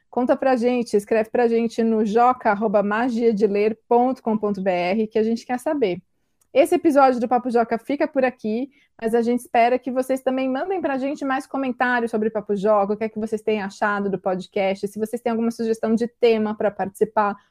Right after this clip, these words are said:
ou se você quer participar de um Papo Joca, dar sua opinião sobre alguns dos nossos assuntos, pode mandar um e-mail também pro joca arroba magia de ler ponto com ponto B R, ou então acessar o formulário de contato no site do Joca,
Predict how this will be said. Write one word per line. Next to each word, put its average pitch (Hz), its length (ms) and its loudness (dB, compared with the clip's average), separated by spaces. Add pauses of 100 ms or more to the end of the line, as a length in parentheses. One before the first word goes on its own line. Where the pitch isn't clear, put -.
ou 254 80 -2
se 269 80 -4
você 269 180 -2
quer 262 160 0
participar 240 680 0
de 202 80 0
um 202 100 0
Papo 196 320 -4
Joca, 202 500 0 (220)
dar 208 160 2
sua 214 140 0
opinião 208 340 -2
sobre 202 240 -2
alguns 190 300 -2
dos 185 80 -6
nossos 190 240 -8
assuntos, 208 520 -4 (300)
pode 220 220 6
mandar 233 240 2
um - 20 0
e-mail 226 320 0
também 220 300 0
pro 226 180 -2
joca 208 360 2
arroba 208 280 0
magia 220 500 0
de 190 120 0
ler 190 280 0 (320)
ponto 262 360 4
com 214 180 2
ponto 202 240 -2
B 214 120 0
R, 220 480 4 (200)
ou 262 160 10
então 285 300 2
acessar 277 420 0
o 277 60 0
formulário 262 760 2
de 220 100 -4
contato 233 520 0
no 233 100 0
site 254 480 -4
do 226 100 -2
Joca, 190 540 0